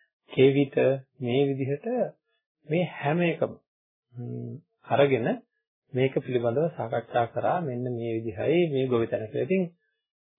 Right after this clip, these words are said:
එහෙම කතා කරපුවාම මොන හරි දෙයක් ගැන එහෙම, එහෙම කතාවක් අපිට ඇහුනහම කවුරු හරි මේ විමසපු දෙයක් ගැන සම්මා සම්බුදුරජාන් වහන්සේ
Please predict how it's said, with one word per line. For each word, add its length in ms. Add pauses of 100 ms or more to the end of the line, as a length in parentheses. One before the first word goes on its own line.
(100)
එහෙම 380
කතා 440 (560)
කරපුවාම 640
මොන 260
හරි 240
දෙයක් 320
ගැන 220 (800)
එහෙම, 220 (240)
එහෙම 280
කතාවක් 500
අපිට 240
ඇහුනහම 500
කවුරු 280
හරි 200 (540)
මේ 220 (120)
විමසපු 480
දෙයක් 260
ගැන 180
සම්මා 340
සම්බුදුරජාන් 560
වහන්සේ 420